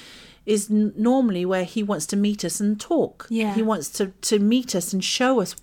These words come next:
Speaker 1: things.
Speaker 2: Yeah.
Speaker 1: He wants to give space,
Speaker 2: Yeah.
Speaker 1: um, for things to be built or realised.
Speaker 2: Mm.
Speaker 1: 'Cause sometimes we need that, don't we? We
Speaker 2: Yeah,
Speaker 1: need that space
Speaker 2: definitely.
Speaker 1: of realisation.
Speaker 2: Yeah.
Speaker 1: Uh, we need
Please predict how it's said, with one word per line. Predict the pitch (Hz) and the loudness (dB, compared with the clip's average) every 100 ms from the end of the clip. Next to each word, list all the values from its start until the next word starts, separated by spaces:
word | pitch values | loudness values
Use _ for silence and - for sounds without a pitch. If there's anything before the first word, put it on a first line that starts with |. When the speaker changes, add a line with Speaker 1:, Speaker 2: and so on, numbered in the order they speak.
| _ - | _ -10
Speaker 1:
things. | - 151 127 104 220 | -4 -2 -2 -4 -4
Speaker 2:
Yeah. | 208 190 190 - | -4 -4 -10 -6
Speaker 1:
He | - 233 | 0 2
wants | 233 185 | 2 0
to | - | -4
give | 190 220 220 214 - _ _ - | 0 2 2 -2 -20 _ _ -8
space, | - - 285 214 123 - - 233 | -4 2 4 4 0 -4 -4 -2
Speaker 2:
Yeah. | 214 196 202 - | -4 -6 -12 -4
Speaker 1:
um, | 190 185 185 190 - | 2 4 4 0 -4
for | - 220 | -6 -6
things | 208 233 208 208 | 0 2 2 0
to | 208 | -2
be | 208 | -2
built | 208 240 190 175 196 | 0 2 0 -2 0
or | 185 185 | 2 2
realised. | 208 285 214 156 139 139 220 | 4 4 4 2 0 -2 -2
Speaker 2:
Mm. | 208 | -2
Speaker 1:
'Cause | 233 | -2
sometimes | - 349 359 202 165 165 170 - - - - - | 0 0 0 -2 0 -2 -6 -12 -20 -20 -8 2
we | 254 | 4
need | 262 330 359 | 6 4 0
that, | 165 123 | -2 -2
don't | 190 254 202 | 0 0 0
we? | 165 | -2
We | 160 202 | 2 2
Speaker 2:
Yeah, | |
Speaker 1:
need | 226 254 | 2 2
that | 254 - | -2 -2
space | - - 180 180 | -4 0 0 0
Speaker 2:
definitely. | 190 | -4
Speaker 1:
of | 180 190 | 0 0
realisation. | 180 170 165 - 175 170 - 123 113 151 - | 0 0 -2 -2 -2 -2 -2 -4 -6 -8 -6
Speaker 2:
Yeah. | 208 185 214 - | -6 -6 -14 -4
Speaker 1:
Uh, | 170 170 170 | 0 2 2
we | 202 | 2
need | 208 220 220 214 | 2 2 -2 -4